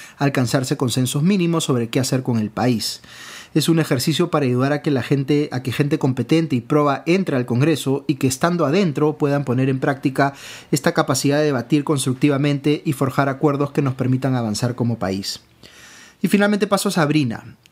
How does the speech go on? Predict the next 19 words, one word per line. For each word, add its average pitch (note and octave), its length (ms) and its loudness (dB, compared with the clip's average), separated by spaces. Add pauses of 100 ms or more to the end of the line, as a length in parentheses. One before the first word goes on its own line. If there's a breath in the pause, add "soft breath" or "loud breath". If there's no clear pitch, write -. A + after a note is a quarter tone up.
Yo D#3+ 160 2
fui F3+ 160 0
un E3 80 0
poco F3+ 320 0
provocador D3 560 0
aquí D#3 180 -4
con D#3 220 2
ella D#3+ 200 2
porque C#3 220 -4
le B2+ 100 2
pregunté, A#2+ 560 0 (220 loud breath)
sabiendo C#3 460 0
que B2+ 320 0
colidera C3+ 680 2
un C3+ 140 -2
partido C3 380 2
político B2+ 520 0
en A#2 120 -2
ciernes, C#3 560 -2